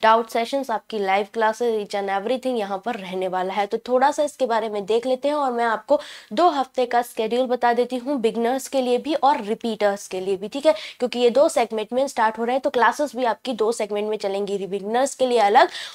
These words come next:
और रिपीटर्स के लिए अलग, राइट। तो गाइडली ऑनलाइन एकेडमिक ट्रेनिंग, चलते हैं, स्टार्ट करते हैं। सारे एग्जाम्स को कवर करेंगे हम, बैंक इंश्योरेंस के पीओ हो, क्लर्क हो, whatever।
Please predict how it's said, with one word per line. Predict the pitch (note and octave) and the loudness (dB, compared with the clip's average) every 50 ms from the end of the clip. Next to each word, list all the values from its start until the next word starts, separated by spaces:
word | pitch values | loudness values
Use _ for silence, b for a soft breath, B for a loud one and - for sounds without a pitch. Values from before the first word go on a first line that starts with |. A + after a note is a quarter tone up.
| B B | B B
और | E4 E4+ | 4 4
रिपीटर्स | E4 D#4 A#3 C4+ C4+ B3 B3+ A#3+ A3+ A#3 - | 4 2 0 -2 -2 0 0 0 0 0 -2
के | - - A#3 | -2 -2 0
लिए | A3 A#3+ B3+ | 2 2 2
अलग, | B3 - - F#3 F#3 - - - - - - - - | 2 2 2 0 0 -2 -4 -8 -12 -16 -10 0 4
राइट। | A#3 B3 B3+ B3 B B B B B | 4 4 4 4 B B B B B
तो | - C#4 | 2 4
गाइडली | A#3 A3+ A#3 A#3 B3+ A#3+ D4 F4 - C#4+ | 6 6 6 4 4 2 0 -2 -2 -2
ऑनलाइन | C4 B3 B3 B3 - B3+ C#4 C#4 | -4 -2 -2 -4 -4 -6 -6 -4
एकेडमिक | B3 A#3 A#3+ B3 A#3 A#3 A#3+ C4 C4+ - | -4 0 0 0 0 2 0 -2 -2 -2
ट्रेनिंग, | - A3 G#3+ G3+ G3+ G3 F#3+ - B B B B B _ - | -2 -2 -2 -2 -2 -4 -6 -10 B B B B B _ 2
चलते | - C#4 C4 C4+ - E4+ | 4 4 4 4 4 2
हैं, | D#4+ D#4 D#4+ | 2 2 0
स्टार्ट | D4 - C4 A#3+ B3 A#3+ | 0 4 4 4 4 4
करते | - C4 B3+ B3+ C4+ | 0 -2 0 0 0
हैं। | C#4+ D4 D#4+ D#4+ B B B B B | 0 0 -2 -6 B B B B B
सारे | B - - C4+ C#4 E4 | B -14 -14 -10 -8 -6
एग्जाम्स | E4 C#4 B3 C#4+ D4+ D#4 D#4 - | -6 -4 -2 -2 0 0 -2 -4
को | - D4+ | -6 -4
कवर | - C#4+ C4+ C#4 C#4+ | -2 0 2 2 2
करेंगे | C#4+ C#4+ C4+ C#4 C#4 C#4+ C#4+ | 2 2 2 0 0 0 -2
हम, | C4+ C#4 C#4+ C#4 | -2 -4 -2 0
बैंक | A#3+ B3 A#3+ B3+ C4 C4 | 0 2 2 0 0 -4
इंश्योरेंस | C4+ C4 C4 C4+ C4 B3+ C4 B3+ - | -4 -4 -2 -2 0 0 -2 -4 -4
के | - C4+ | -6 -6
पीओ | B3+ - A#3 A#3 B3 B3+ | -4 -4 -2 0 0 0
हो, | B3 B3 B3+ A#3+ - | 0 -2 -4 -4 -2
क्लर्क | A#3 A3 G#3+ A3 G#3+ | 0 0 0 0 -2
हो, | - A#3+ | -4 -6
whatever। | G#3+ G3+ G3 G3 - G3 F#3 E3+ F3 | -4 -4 -4 -4 -4 -8 -8 -6 -8